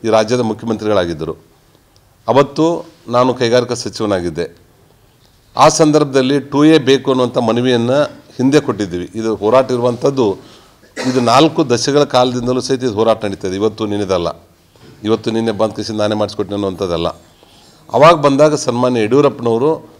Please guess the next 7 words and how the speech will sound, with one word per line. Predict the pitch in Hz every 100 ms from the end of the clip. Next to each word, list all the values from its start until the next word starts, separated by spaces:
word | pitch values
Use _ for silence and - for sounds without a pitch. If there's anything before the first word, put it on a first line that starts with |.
| _
ಅದಕ್ಕೊಂದು | 117 117 131 131 123
ಕ್ಯಾಬಿನೆಟ್ | 113 117 143 160
ಸಬ್ | - 127
ಕಮಿಟಿಯನ್ನ, | 143 127 123 117 123 165 - - _ _ _ _ _ _ _ _ - - - _ _ - _ - 131
ಆ, | 120 113 107 107 104
ನೇಮಕ | 127 147 156
ಮಾಡಿದರು. | 131 101 82 80